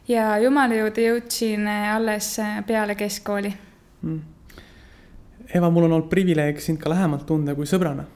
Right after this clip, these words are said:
Speaker 2: Ja täna me nii-öelda arutleme teemat nagu depressioon.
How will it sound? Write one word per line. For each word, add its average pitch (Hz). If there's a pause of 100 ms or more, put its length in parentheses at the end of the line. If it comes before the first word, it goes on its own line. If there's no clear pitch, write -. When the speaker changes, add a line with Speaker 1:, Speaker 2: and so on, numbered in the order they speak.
(460)
Speaker 2:
Ja 143 (100)
täna 165
me 147 (840)
nii-öelda 147 (460)
arutleme 165
teemat 156
nagu 151
depressioon. 156